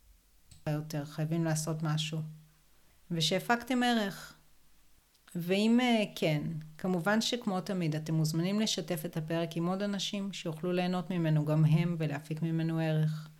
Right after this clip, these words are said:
אתם מוזמנים לעקוב אחר הפודקאסט, לדרג אותו, וכמובן ליצור איתי קשר ולספר לי מה לקחתם מהפרק ומה עוד הייתם רוצים לשמוע בתוכנית. אני מזמינה אתכם להציץ גם בהערות לפרק, אני אשאיר שם ככה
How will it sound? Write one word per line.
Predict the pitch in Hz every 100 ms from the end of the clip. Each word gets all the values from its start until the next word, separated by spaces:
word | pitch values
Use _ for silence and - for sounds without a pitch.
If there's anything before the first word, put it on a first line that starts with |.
| - - - - - - 170
אתם | 170
מוזמנים | 180 160 196 220 247
לעקוב | 190 156 - 190 180
אחר | 156 180
הפודקאסט, | 165 156 185 180 185 170 156
לדרג | 156 143 143 165 170
אותו, | 165 180 170 170
וכמובן | 160 185 185 247 262
ליצור | 233 - 196
איתי | 208 196
קשר | 185 196 214 180
ולספר | 160 147 - 156 220 233
לי | 220
מה | 196 202
לקחתם | 208 202 - 202
מהפרק | 185 175 202 196 185 160
ומה | 156 170 -
עוד | - 185 175
הייתם | 165 170 165
רוצים | 160 160
לשמוע | 160 156 160 156
בתוכנית. | 156 - - 156 151 - - - _ - - - - - _ _ _ 180
אני | 180
מזמינה | 175 185 202 240
אתכם | 240 226
להציץ | 185 160 185 190
גם | 175 160
בהערות | 151 156 208 226
לפרק, | 226 208 190 185 175
אני | 156 156 156 156
אשאיר | 156 190
שם | 180 190
ככה | 175 160 -